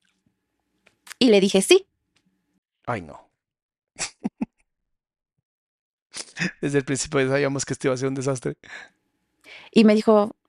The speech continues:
Speaker 1: "Sí, sí, vamos a casarnos. Pues vámonos de una vez al, al registro. Vámonos al registro". Y en eso dice, "¿Saben qué? Corten. Ella me pone muy nerviosa. No puedo".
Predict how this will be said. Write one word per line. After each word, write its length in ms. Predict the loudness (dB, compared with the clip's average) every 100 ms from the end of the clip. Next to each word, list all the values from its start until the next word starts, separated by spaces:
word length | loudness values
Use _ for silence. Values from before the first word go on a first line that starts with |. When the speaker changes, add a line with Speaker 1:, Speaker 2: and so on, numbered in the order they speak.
| _ 2
Speaker 1:
"Sí, 200 | 4 4 0 _
sí, 200 | 2 4 6
vamos 180 | 4 4
a 60 | 4
casarnos. 400 | 4 4 2 -2 -18 -20 2
Pues 140 | 4
vámonos 280 | 6 6 6
de 60 | 6
una 120 | 6
vez 160 | 6
al, 420 | 4 4 4 2 2
al 140 | 0
registro. 460 | 2 2 2 2 -2 -6 -2
Vámonos 380 | 2 4 4 4
al 60 |
registro". 320 | 2 0 -2 -6 _ _ _ -20 -20 -20 _
Y 120 | 4
en 80 | 4
eso 180 | 4 4
dice, 540 | 4 4 4 2 -2 _ _ _ _
"¿Saben 260 | 0 2 2
qué? 220 | 2 2
Corten. 360 | 2 2 2 -2 _ _ _ _ _ _
Ella 140 | 2
me 80 | 2
pone 160 | 2 2
muy 100 | 4
nerviosa. 340 | 4 2 -2 -8 _ _
No 140 | 2 4
puedo". 240 | 2 -2